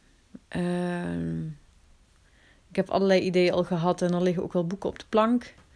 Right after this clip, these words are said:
Maar er is nog nooit iets concreet uitgekomen en, eh, het is, eh, nog een proces, zullen we maar zeggen.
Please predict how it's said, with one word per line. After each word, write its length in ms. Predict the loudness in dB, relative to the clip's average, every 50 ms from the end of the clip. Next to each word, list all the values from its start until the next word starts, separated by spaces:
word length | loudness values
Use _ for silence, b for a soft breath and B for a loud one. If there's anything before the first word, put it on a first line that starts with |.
| b b b b b b b b b
Maar 420 | -2 2 2 4 4 2 0 -2 -2
er 120 | 0 0
is 140 | 2 0 0
nog 180 | 0 -2 0 2
nooit 540 | 2 2 4 4 4 2 2 0 -4 -10 -12 -6
iets 840 | -2 -2 -2 0 -2 -2 -4 -4 -4 -4 -6 -6 -8 -10 -12 -14 -20 _ _ -20 -20 _
concreet 1200 | -2 0 0 0 0 2 4 4 6 6 6 6 4 2 0 -4 -8 -6 -6 -8 -10 -12 -16 -18 -20 -20 -20 -6 0
uitgekomen 1040 | 2 4 4 2 2 -2 -8 -6 0 2 4 4 4 2 0 -2 -2 -2 -4 -6 -8
en, 400 | -8 -8 -6 -6 -6 -6 -4 -4
eh, 360 | -4 -6 -6 -6 -8 -10 -10 -12 -14 -16 -20 _ _ _ _ _ _ _ _ b b b b b b b b b b b b b
het 220 | b -4 -2 0 0
is, 300 | -2 -2 -2 -6 -4 -2
eh, 100 | -2 -2
nog 180 | -2 -2 -4
een 100 | -4 -6
proces, 680 | -6 -6 -6 -4 -4 -4 -4 -2 -2 -2 -4 -4 -6 -12 -18 -20
zullen 320 | -20 -8 -6 -4 -2 0 0
we 60 | 0
maar 120 | 0 0
zeggen. 380 | 0 -2 -2 -2 -2 -4 -4